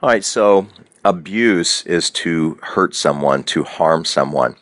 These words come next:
Now, here's the difference. Physical abuse, easy to spot because I'm, I'm, I'm hitting, slapping, biting, kicking, pinching, bruising. Sexual abuse, easy to define. I'm attacking the sexual part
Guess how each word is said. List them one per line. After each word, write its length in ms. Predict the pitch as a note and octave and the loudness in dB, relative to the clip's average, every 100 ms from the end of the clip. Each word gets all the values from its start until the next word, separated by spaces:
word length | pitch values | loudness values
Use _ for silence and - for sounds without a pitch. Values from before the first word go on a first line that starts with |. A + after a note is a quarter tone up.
| _ _ - | _ _ -4
Now, 80 | F#2 | 0
here's 200 | G2+ F#2+ | 0 0
the 60 | |
difference. 300 | D#2+ D#2 E2 | 0 0 -2
Physical 320 | - D3 G3 C#3 | -2 -2 2 0
abuse, 300 | F2 F2+ D#2 | 0 -2 -2
easy 240 | F2 F#2+ | -2 -2
to 80 | D#2 | -4
spot 420 | - D#2 C2 - _ - - - - | -4 0 0 -2 _ -20 -20 -12 -8
because 300 | F#2+ F#2 E2+ | -4 0 2
I'm, 260 | D#2+ D#2 | 2 0
I'm, 220 | E2+ E2 D2+ - - E2+ | -4 -4 -4 -16 -8 -2
I'm 280 | D#2 D2+ - _ _ | -2 -2 -12 _ _
hitting, 560 | - - A2+ G#2 G2+ G2 | -14 0 2 4 0 -4
slapping, 720 | - - F#2+ F2+ F#2 D#2+ D#2+ | -12 0 2 4 2 -2 -6
biting, 480 | D#2 E2+ E2+ E2 E2 _ | -2 2 2 2 -4 _
kicking, 440 | - C#3 - D#2 D#2 - | -2 -2 -2 -6 -8 -6
pinching, 580 | - F#2 - E2 D2 - | -4 -2 0 -2 -4 -6
bruising. 520 | E2+ E2+ D2 D#2+ D2+ _ _ _ _ _ _ _ _ _ _ | -2 0 2 0 0 _ _ _ _ _ _ _ _ _ _
Sexual 480 | - - C#3 - B2 | -6 2 2 2 0
abuse, 460 | F#2 F2 F2 - - _ _ _ | 0 4 2 2 -4 _ _ _
easy 240 | G2+ G2+ G#2+ | -2 0 0
to 160 | - | 0
define. 600 | G2+ F#2+ A2 A2 D2+ C2+ - E2+ | 0 0 2 4 2 -2 -6 -2
I'm 140 | E2+ | 0
attacking 560 | D#2+ - G2+ G2+ F#2+ F2 | 0 0 0 0 -2 -4
the 60 | |
sexual 380 | - F2 D#2+ F2 | -2 -2 0 -4
part 440 | - - D#2 D#2+ | -4 0 2 2